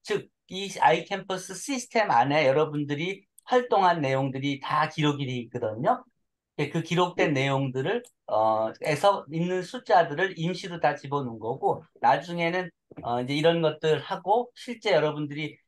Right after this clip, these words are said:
Speaker 1: 어, 퀴즈에 보면 퀴즈에 몇 번씩 여러분들이 했냐면 물어보는 거 있죠? 그거랑 비교해 봐서 그게 오차가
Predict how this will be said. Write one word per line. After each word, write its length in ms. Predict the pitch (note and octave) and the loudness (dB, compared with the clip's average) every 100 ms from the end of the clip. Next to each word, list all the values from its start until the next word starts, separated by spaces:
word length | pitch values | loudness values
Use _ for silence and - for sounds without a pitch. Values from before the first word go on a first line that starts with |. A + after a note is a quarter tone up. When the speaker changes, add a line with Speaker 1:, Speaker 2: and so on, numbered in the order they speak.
| _ | _
Speaker 1:
어, 120 | - | -12
퀴즈에 540 | B2 C#4+ C#4+ B3+ B3 A3 | -6 -2 -2 2 2 4
보면 320 | D#3+ D#3+ D#3+ | 2 2 0
퀴즈에 440 | D#3+ B3 A#3+ F#3+ E3+ | -4 -8 -2 0 2
몇 240 | C3 C3 | 2 2
번씩 500 | F#3 F3 - E3+ - | 0 0 -4 -12 -6
여러분들이 440 | C#3 C#3 C#3 C#3 | -4 -4 -6 -6
했냐면 460 | D#3 G#3 F3+ D#3+ B2+ | -8 -2 0 2 2
물어보는 480 | C#3 D#3 C#3+ C#3 C3+ | 2 2 2 0 2
거 120 | B2 | 0
있죠? 440 | A2 - G3 - - _ _ | 0 0 0 0 -6 _ _
그거랑 420 | D3 D#3+ E3 E3 E3 | -2 2 4 2 -2
비교해 560 | E3 E3+ F3 F3 E3 | -6 -6 0 2 2
봐서 560 | - - - A2+ F#3 A3+ _ _ - | 4 2 0 -2 -2 -2 _ _ -12
그게 340 | C3+ C#3+ C3+ B2+ | -8 -4 -4 -2
오차가 680 | D#3 E3 F#3 D#3+ D#3+ C3+ | -4 -2 0 4 6 4